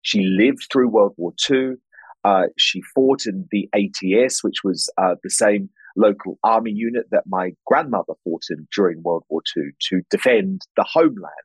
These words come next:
against the Nazis. And there is no other figure in the world who had so much connection to history. I mean, this is a woman who hosted J F K at Buckingham Palace. So look,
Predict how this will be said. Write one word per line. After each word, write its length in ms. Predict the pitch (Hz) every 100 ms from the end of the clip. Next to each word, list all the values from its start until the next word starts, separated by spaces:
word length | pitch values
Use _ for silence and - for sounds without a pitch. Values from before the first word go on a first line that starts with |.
| -
against 480 | 92 98 92 - -
the 80 |
Nazis. 500 | 101 135 - - - - _ - _ _ _ _ _ _ _ -
And 440 | 120 123 120 123 - - _ _ _ _ _ _ _ -
there 220 | 131 127
is 160 | 123 113
no 540 | 120 131 135 139 127 -
other 300 | 131 107 101
figure 520 | - - - 87 92
in 280 | 98 95 95 _ _ _ _ _ _ _ _ _ _ _ -
the 160 | 101
world 600 | 98 113 214 120 80 - - -
who 180 | 127 117
had 240 | 120 113
so 400 | - - 123 127 135
much 300 | 127 117 -
connection 720 | - 117 135 - - - 90 _ _
to 100 | 101
history. 540 | 101 160 - - - - 98
I 40 |
mean, 200 | 98 107
this 200 | 113 -
is 120 | 110 117
a 40 |
woman 180 | 117 117
who 80 | 113
hosted 380 | 117 123 107 104
J 200 | 123 117
F 80 | -
K 160 | 135 120
at 80 | 113
Buckingham 300 | 113 117 113
Palace. 240 | 113 -
So 80 | 151
look, 160 | 143